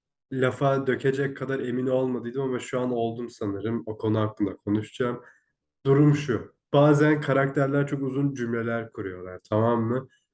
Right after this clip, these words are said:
Ve cümlelerinin yarısı şey pozisyonunda oluyor. Cümlenin ilk kısmında bir şey anlatıyorlar. Sonra o cümlenin ilk kısmında anlatılan şeye bir örnek veriyorlar ya da onu direkt olduğu haliyle sunuyorlar. Mesela şu var.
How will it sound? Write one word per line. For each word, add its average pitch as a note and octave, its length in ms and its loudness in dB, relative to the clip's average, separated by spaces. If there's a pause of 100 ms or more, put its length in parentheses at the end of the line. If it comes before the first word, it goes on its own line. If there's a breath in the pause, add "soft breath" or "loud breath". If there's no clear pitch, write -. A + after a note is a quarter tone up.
Ve C3+ 100 4
cümlelerinin D#3 680 6
yarısı D#3 540 6
şey C3+ 280 2
pozisyonunda B2 640 -2
oluyor. G2+ 320 -4
Cümlenin C3 320 -2
ilk C#3 180 -4
kısmında C#3 340 -4
bir - 60 -12
şey C#3+ 140 -2
anlatıyorlar. D3 840 2 (360 soft breath)
Sonra D3+ 640 2
o C#3+ 140 2
cümlenin D3+ 280 -2
ilk E3 180 -10
kısmında D3 340 -2
anlatılan D3 400 0
şeye D#3 260 -2
bir C3+ 60 -4
örnek D3 540 0
veriyorlar B2+ 480 -2
ya C3+ 160 0
da C3+ 120 -2
onu C#3 280 -2
direkt D3+ 360 -2 (260 soft breath)
olduğu C3 440 -2
haliyle B2+ 380 -4
sunuyorlar. A#2 800 -6 (220 soft breath)
Mesela B2 520 0
şu A2 220 -6
var. E2+ 240 -8